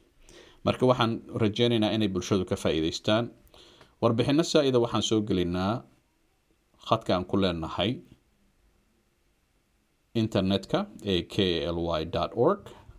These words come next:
ama waxaad ka heli kartaa warbixinada sidoo kale khadka aan ku leenahay baraha bulshada ee Facebook-ga.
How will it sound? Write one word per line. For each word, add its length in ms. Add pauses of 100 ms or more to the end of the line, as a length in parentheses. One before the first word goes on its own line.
(420)
ama 160
waxaad 300
ka 120
heli 140
kartaa 300
warbixinada 560
sidoo 300
kale 260 (1300)
khadka 320
aan 120
ku 120
leenahay 380
baraha 300
bulshada 440 (600)
ee 100
Facebook-ga. 640